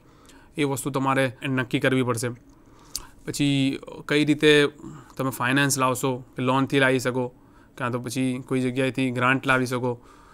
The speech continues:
અ, કોઈની એક તમારી ઇક્વિટી વેચીને લાવી શકો, અથવા તો, અ, જે પોતાની પ્રોપર્ટી છે એ વેચીને તમે એ પૈસા એકઠા કરીને તમે,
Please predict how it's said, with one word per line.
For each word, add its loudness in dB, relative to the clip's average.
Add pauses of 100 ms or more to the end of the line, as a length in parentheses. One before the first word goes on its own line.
(160)
અ, -2
કોઈની 0
એક -8
તમારી 0
ઇક્વિટી 0
વેચીને 0
લાવી 2
શકો, -4 (1200)
અથવા -2
તો, -2 (480)
અ, -8
જે -2
પોતાની 0
પ્રોપર્ટી -2
છે 2
એ 2
વેચીને 0
તમે 0 (140)
એ -12
પૈસા -4
એકઠા -2
કરીને 0
તમે, 0